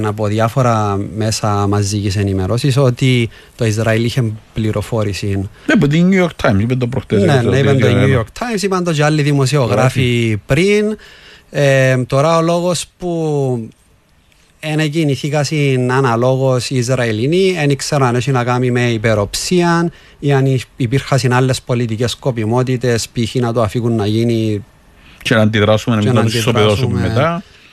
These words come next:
Speaker 1: Εν ήξερουμε. Ε, αλλά ι-, ίσως, ίσως κάτι που πρέπει να θίξουμε εδώ είναι ότι όλες αυτές οι διαδικασίες, οι,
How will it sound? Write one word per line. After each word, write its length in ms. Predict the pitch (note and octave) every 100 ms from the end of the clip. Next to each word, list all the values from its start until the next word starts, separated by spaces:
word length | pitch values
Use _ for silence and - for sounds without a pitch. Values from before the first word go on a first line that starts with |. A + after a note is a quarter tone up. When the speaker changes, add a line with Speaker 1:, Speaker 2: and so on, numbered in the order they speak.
| -
Speaker 1:
Εν 140 | E3
ήξερουμε. 600 | E3 - - C3 A2 G#2+ D3+ A#3+ - _ _ _ _ _ _
Ε, 680 | - C#3 C3+ C3 B2+ B2+ B2 B2 - _
αλλά 760 | B2 B2 C#3 D#3+ F3 F3 F3 F3 F3 - _ _ - -
ι-, 320 | D3+ C#3+ D#3
ίσως, 380 | C3+ F#3 E3+ -
ίσως 280 | C3+ D#3+
κάτι 220 | - E3 F#3
που 140 | D3+
πρέπει 280 | D3 D3+ F3
να 140 | F3+
θίξουμε 500 | A2+ C#3+ - F3 D#3
εδώ 300 | A#2+ G#2 A#2
είναι 260 | C#3 D3 D3+
ότι 240 | D3+ D3+
όλες 260 | D3 E3 F3+
αυτές 440 | F3+ - - D3
οι 60 | C#3
διαδικασίες, 840 | B2+ A#2+ A2+ A2 G#2+ G2 A#2+ A#2+
οι, 100 | C3